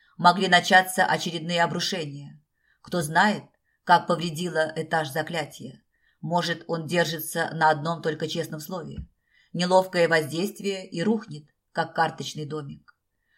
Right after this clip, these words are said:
Разгребать завалы голыми руками, лапами тоже казалось не слишком обнадеживающим.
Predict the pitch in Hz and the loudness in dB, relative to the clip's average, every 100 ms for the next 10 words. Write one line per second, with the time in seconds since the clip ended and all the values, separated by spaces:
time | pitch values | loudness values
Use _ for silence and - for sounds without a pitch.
0 | _ - 185 175 190 196 185 185 180 175 | _ 0 0 2 4 8 8 8 4 8
1 | 175 170 156 175 175 165 160 160 165 175 | 6 4 -2 -2 -2 -2 -4 0 0 0
2 | 185 185 - 165 160 165 170 175 175 - | -8 -16 -6 2 2 2 -8 -10 -16 -20
3 | _ 233 165 160 156 151 165 165 - 160 | _ 0 2 -2 -4 0 0 0 -6 -6
4 | 208 226 - 147 - 151 160 151 160 143 | -4 -4 -4 -12 -8 -6 -6 -4 -6 -8
5 | 147 147 - - - | -14 -16 -16 -18 -20